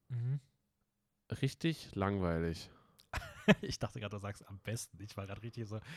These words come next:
Speaker 1: mhm, was kommt denn jetzt? Ähm, ja.
Speaker 2: Nee, weil ich, ich fand, ich fand,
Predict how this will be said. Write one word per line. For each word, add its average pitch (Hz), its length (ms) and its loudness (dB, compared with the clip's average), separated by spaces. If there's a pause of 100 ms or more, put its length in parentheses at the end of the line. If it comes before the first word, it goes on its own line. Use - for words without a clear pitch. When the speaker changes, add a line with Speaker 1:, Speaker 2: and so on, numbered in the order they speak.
(460)
Speaker 1:
mhm, 208 440 -2
was 165 160 0
kommt 165 160 4
denn 147 120 4
jetzt? 147 260 6 (420)
Ähm, 135 400 8 (420)
ja. 117 380 8 (680)
Speaker 2:
Nee, 131 140 12
weil 131 380 12
ich, - 240 2
ich - 160 2
fand, 127 480 6
ich - 140 0
fand, 120 280 6